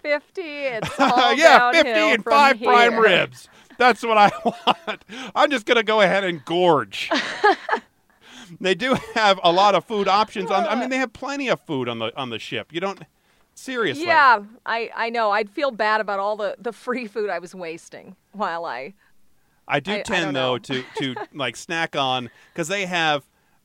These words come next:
Speaker 2: pecans and they have some other high-end, uh, snacks that
Speaker 1: Ah,
Speaker 2: you,
Speaker 1: yeah.
Speaker 2: I, you, like, if I was buying at the grocery store, I mean, you get a, a thing of pecans and they're, like, six bucks a
Speaker 1: Right,
Speaker 2: pound. I mean,
Speaker 1: yeah.
Speaker 2: they're, they're really expensive. So, yeah, oh, yeah, I'll go for all those expensive foods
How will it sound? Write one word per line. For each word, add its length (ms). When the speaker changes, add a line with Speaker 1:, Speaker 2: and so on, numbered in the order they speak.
Speaker 2:
pecans 760
and 100
they 80
have 400
some 240
other 240
high-end, 720
uh, 300
snacks 520
that 200
Speaker 1:
Ah, 280
Speaker 2:
you, 100
Speaker 1:
yeah. 120
Speaker 2:
I, 160
you, 280
like, 260
if 80
I 120
was 100
buying 240
at 40
the 60
grocery 300
store, 180
I 40
mean, 120
you 80
get 160
a, 140
a 140
thing 220
of 80
pecans 440
and 80
they're, 100
like, 140
six 240
bucks 280
a 80
Speaker 1:
Right, 100
Speaker 2:
pound. 240
I 60
mean, 120
Speaker 1:
yeah. 60
Speaker 2:
they're, 80
they're 180
really 360
expensive. 500
So, 460
yeah, 160
oh, 80
yeah, 160
I'll 80
go 160
for 160
all 100
those 160
expensive 400
foods 260